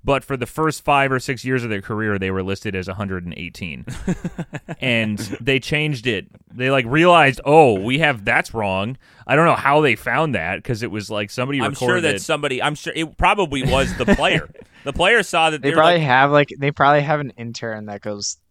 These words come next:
Speaker 3: through and they're just like, they figure out what to do for them, and they're like, "Yeah, just go through the
Speaker 1: <laughs>
Speaker 3: twenty twelve draft and make sure that everybody's draft position is correct."
Speaker 1: Yeah.
Speaker 2: It could be like, y-,
Speaker 1: But
Speaker 2: I don't
Speaker 1: there
Speaker 2: know
Speaker 1: is, so there's another player, and I can't remember, but they updated his draft position too.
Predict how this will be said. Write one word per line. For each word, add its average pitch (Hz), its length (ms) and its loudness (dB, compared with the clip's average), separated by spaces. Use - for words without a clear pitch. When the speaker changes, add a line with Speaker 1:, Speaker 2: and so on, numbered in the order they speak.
Speaker 3:
through 110 280 -4
and 104 140 -8
they're 107 140 -8
just 107 240 -10
like, 107 180 -6
they 127 200 2
figure 131 260 -2
out 127 160 2
what 113 220 -6
to 120 100 -10
do 107 220 -8
for - 100 -20
them, 104 200 -8
and 104 100 -14
they're 110 120 -6
like, 110 240 -10
"Yeah, 135 200 0
just 127 300 -10
go 135 220 0
through 123 600 -4
the 127 180 2
Speaker 1:
<laughs> 113 60 -10
Speaker 3:
twenty 123 540 -4
twelve 117 520 0
draft 104 600 -4
and 101 180 -8
make 104 260 -6
sure 101 440 -4
that 95 220 -6
everybody's 104 460 -8
draft 101 580 -8
position 104 480 -10
is 92 160 -12
correct." - 320 -10
Speaker 1:
Yeah. 87 220 -4
Speaker 2:
It - 40 -8
could 269 160 0
be 277 160 -8
like, 147 320 -4
y-, 135 120 -16
Speaker 1:
But 135 120 0
Speaker 2:
I 175 80 4
don't 170 80 2
Speaker 1:
there 160 100 4
Speaker 2:
know 139 60 2
Speaker 1:
is, 120 240 -12
so 165 140 0
there's 160 240 2
another 156 380 0
player, 160 340 -2
and 143 100 -2
I 131 80 -4
can't 127 280 -8
remember, 117 340 -2
but 117 180 -6
they 113 120 -4
updated 110 600 -6
his 107 280 -8
draft 98 300 -6
position 98 420 -10
too. 95 360 -8